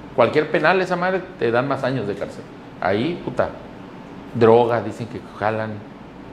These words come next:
teléfonos celulares, extorsión desde allá adentro, los monos, sé qué, puta madre.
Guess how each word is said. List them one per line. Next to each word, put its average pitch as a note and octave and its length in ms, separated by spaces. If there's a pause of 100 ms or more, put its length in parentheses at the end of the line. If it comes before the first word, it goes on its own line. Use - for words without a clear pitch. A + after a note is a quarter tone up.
teléfonos A2 420
celulares, G#2 520
extorsión G#2+ 460
desde G2+ 180
allá F2+ 140
adentro, G#2 340
los F2 140
monos, G2 320
sé - 180
qué, C3+ 120
puta C3+ 340
madre. C3 180